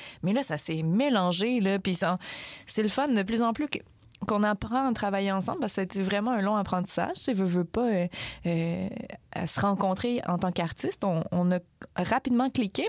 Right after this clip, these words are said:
mais en salle de répétition, des fois, ça coinçait sur certains trucs. Mais de plus en plus que ça devient fluide, plus nos rôles aussi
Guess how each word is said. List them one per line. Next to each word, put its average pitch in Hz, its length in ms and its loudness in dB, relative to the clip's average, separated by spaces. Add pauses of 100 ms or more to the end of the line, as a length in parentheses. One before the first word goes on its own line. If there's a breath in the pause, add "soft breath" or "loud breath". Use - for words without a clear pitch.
mais 180 260 2
en 180 100 2
salle 240 180 2
de 220 80 4
répétition, 180 560 0
des 202 120 2
fois, 247 160 -2
ça 180 140 2
coinçait 180 420 0
sur 185 180 -2
certains 180 320 0
trucs. - 220 -4 (320 loud breath)
Mais 185 60 4
de 190 100 4
plus 269 180 -2
en 277 80 2
plus 320 100 -2
que 330 60 -6
ça 208 180 2
devient 185 240 2
fluide, 233 560 0 (380 loud breath)
plus 247 180 0
nos 214 280 4
rôles 220 400 4
aussi 208 380 2